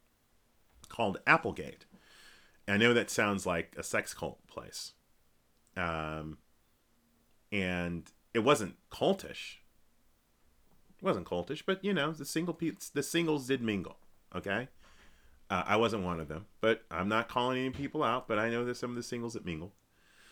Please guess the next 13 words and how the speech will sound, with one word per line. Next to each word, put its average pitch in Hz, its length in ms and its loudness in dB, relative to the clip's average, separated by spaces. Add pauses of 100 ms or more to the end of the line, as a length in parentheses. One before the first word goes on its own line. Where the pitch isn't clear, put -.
(260)
Um, 107 300 4 (340)
but 117 320 4
so 123 260 6
it's - 240 -2
just, - 280 2
it 123 40 -2
was 104 80 -4
about 104 220 0
maybe 104 200 2
forty-five 110 560 0
minutes 90 440 -2
outside 85 480 -2
of, 78 180 -4